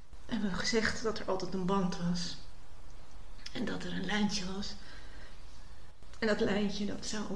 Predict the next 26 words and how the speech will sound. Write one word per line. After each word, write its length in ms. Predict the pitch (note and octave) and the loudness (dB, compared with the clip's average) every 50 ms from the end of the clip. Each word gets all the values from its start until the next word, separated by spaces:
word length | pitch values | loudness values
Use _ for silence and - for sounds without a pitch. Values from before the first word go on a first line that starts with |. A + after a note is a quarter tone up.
| G#3 | -2
eh, 60 | G3+ G3 G3+ - - - - - - | -2 -2 -2 -4 -4 -4 -4 -4 -2
dat 180 | - - - | -2 -2 0
zou 160 | - A#3+ A3+ G3 | 0 0 0 0
blijven, 540 | F3+ G#3+ G#3 G3+ G#3+ A3 A3+ A#3 C#4 C#4+ C#4 - - - - - - - - - - - - | 0 2 2 2 2 2 4 4 4 2 2 0 -2 -2 -2 -2 -2 -2 -2 -2 -2 -2 0
ongeacht 720 | - A3+ G#3 F#3+ F#3 G3+ A#3+ A3+ G#3 - - - - - - - - - - - - - - - - - - - - - - | 2 2 2 2 2 0 0 0 0 -2 -2 -2 -2 -2 -2 -2 -2 -2 -2 -2 -2 -2 -2 -2 -2 -2 -2 -2 -2 -2 -2
waar 200 | - A#3 A3+ G#3+ | 0 0 2 2
ze 140 | A3 - A3 | 2 2 2
was. 380 | A3 A3+ C4 - C#4 - - - - - - - - - - - - - - - - - - - - - | 2 2 2 2 0 -2 -2 -2 -2 -2 -2 -4 -4 -6 -6 -8 -8 -8 -8 -8 -8 -8 -6 -4 -2 -2
En 100 | A#3+ G#3+ | 0 0
zo 120 | G#3+ G3+ | 0 0
voelt 220 | F#3 F3+ F3 F3 F3 | 0 0 -2 -2 -2
het 160 | F3 F3 - | -2 -2 -2
ook 80 | - | -2
nog 160 | - G#3+ A3 - | -2 -2 -2 -2
steeds. 320 | - A3+ G#3+ G#3+ G#3+ A3 - - - - - - - - - - - - - - - - - - | -2 -2 -2 -2 -2 -2 -4 -2 -4 -4 -4 -4 -4 -4 -4 -4 -4 -4 -4 -4 -4 -4 -2 -2
Er 100 | - - | 0 2
is 160 | - A3 G#3 A#3 | 2 2 4 4
een 100 | G#3 G3 | 4 4
lijntje. 500 | G3+ G3+ G3+ G3+ G#3 G3+ G3+ A#3 A3+ G#3+ - - - - - - - - - - - - - - - - - - - - - - - - - - - - - - - - - - - | 4 4 4 4 2 2 2 0 0 0 -2 -4 -4 -4 -4 -4 -4 -4 -4 -4 -4 -2 -2 -2 -2 -2 -2 -2 -2 -2 -2 -2 -2 -2 -2 -2 -2 -2 -2 -2 -2 -2 -2 0 2
En 120 | - G#3+ | 2 2
ze 120 | - G3+ - | 4 4 4
is 140 | F3+ F3 | 4 2
er. 120 | G3+ G#3+ A3 G#3+ A3 - - - | 2 2 0 -2 -4 -4 -4 -4
En 100 | - G#3+ | -2 -2
soms 400 | G3+ - - G#3 - - - - - | -2 -2 -2 -2 -2 -2 -2 -2 -2
dan, 160 | F#3+ F#3+ G3 | -2 -2 -2